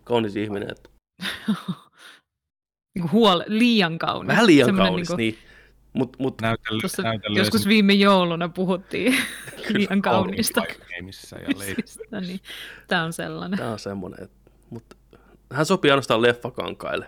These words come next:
Speaker 1: Pysykööt siellä, saatana. Tarvitse tulla tänne Tampereelle pyöriä, Timothée Chalamet.
Speaker 2: <laughs>
Speaker 1: Mut joo, on, kaikki oli hyviä
Speaker 2: Joo.
Speaker 1: rooleissaan ja odotan innolla näitä hahmojen kehitystä. Muutama ennen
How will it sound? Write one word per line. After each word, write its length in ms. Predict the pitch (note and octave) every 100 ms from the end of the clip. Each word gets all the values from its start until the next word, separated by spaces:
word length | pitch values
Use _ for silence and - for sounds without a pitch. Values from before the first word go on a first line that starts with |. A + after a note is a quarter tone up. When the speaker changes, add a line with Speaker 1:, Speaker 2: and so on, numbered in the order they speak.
| -
Speaker 1:
Pysykööt 380 | - - D#2
siellä, 280 | - G2 F#2
saatana. 280 | A#2 A2+ G#2+ -
Tarvitse 240 | - A#2 _ -
tulla 160 | A2 -
tänne 160 | G#2+ -
Tampereelle 380 | G#2+ A2+ G#2 A#2+
pyöriä, 360 | G#2+ F#2+ C#3 - _ -
Timothée 300 | A2 - -
Chalamet. 460 | - G2+ - - _
Speaker 2:
<laughs> 0 | _ - - _ - - - A#3 - A#3 _ - _ - - _ - - - -
Speaker 1:
Mut 120 | -
joo, 100 | - G2
on, 140 | B2 B2
kaikki 280 | E3+ F#3+
oli 140 | D#3 B2
hyviä 260 | C3+ A#2+ G#2+
Speaker 2:
Joo. 100 | G#2+
Speaker 1:
rooleissaan 500 | G#2+ A2 - G2+ A2
ja 160 | G#2+ - -
odotan 300 | A#2+ A2 G#2+
innolla 220 | A2+ G2+
näitä 160 | G2 G2+
hahmojen 460 | G#2+ G#2+ G2 F2+
kehitystä. 480 | G2+ G#2 G#2+ A2+ - - _ -
Muutama 540 | D#3 G3 G3 C#3+ A2 G#1+ C#2+ F2
ennen 340 | - C#3 B2